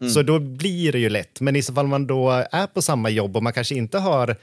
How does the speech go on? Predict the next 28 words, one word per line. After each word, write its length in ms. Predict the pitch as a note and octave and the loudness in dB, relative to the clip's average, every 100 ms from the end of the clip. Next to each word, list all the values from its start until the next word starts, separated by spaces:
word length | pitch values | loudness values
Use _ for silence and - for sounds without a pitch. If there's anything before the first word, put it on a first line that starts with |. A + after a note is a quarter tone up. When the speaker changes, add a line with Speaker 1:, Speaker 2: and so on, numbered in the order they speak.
| _ | _
Speaker 2:
vänner 400 | A#2 B2+ A2+ G#2+ | -2 0 2 -2
på 320 | F#2 - G#2 | -2 -4 -2
det 100 | G2+ | 0
här 80 | G2+ | 0
jobbet 420 | G#2+ B2 C3 F3 _ - _ _ _ | 0 -2 -2 -4 _ -20 _ _ _
Speaker 1:
Mm. 120 | A#2 C3 | -4 0
Speaker 2:
idag 440 | C#3+ D3 D#3+ - | 4 4 2 0
och 100 | C3+ | -4
så 340 | C#3 B2+ B2 A2+ _ _ - | 0 2 2 0 _ _ -2
är 140 | B2 | 0
man 180 | B2+ B2 | 0 2
i 280 | B2 B2 A2 | 2 2 0
vår 320 | A2+ A#2+ A2+ | 0 2 2
ålder. 540 | A2 A2 G#2+ G#2+ G#2+ A2 - | 2 0 0 0 -2 -6 -4
Och 220 | C3+ C3 | -2 -2
hur 200 | A#2 D#3 | -2 -4
skaffar 360 | D3 - C3+ B2 | -4 -4 -4 -2
man 180 | B2 B2+ | -2 -2
en 100 | A#2 | 0
vän 300 | B2 B2 B2 | 0 0 -2
då? 240 | F3+ G#2 | -2 0
Är 180 | F#2+ C3 | 0 0
det 220 | F3+ C#3+ | 0 -2
Facebook 800 | - - C#3 F3+ - G3 F#3+ - | -4 -4 -4 -4 -4 -4 -4 -4
eller 180 | B2 A#2+ | -2 0
Instagram? 800 | A2+ - G2+ G#2+ C#3+ G3 G3 F3+ | -2 -4 -4 -2 0 -2 -4 -2
Eller, 360 | B2 A#2 A#2 | 0 2 2
Speaker 1:
tänker 160 | A2+ - | 2 -4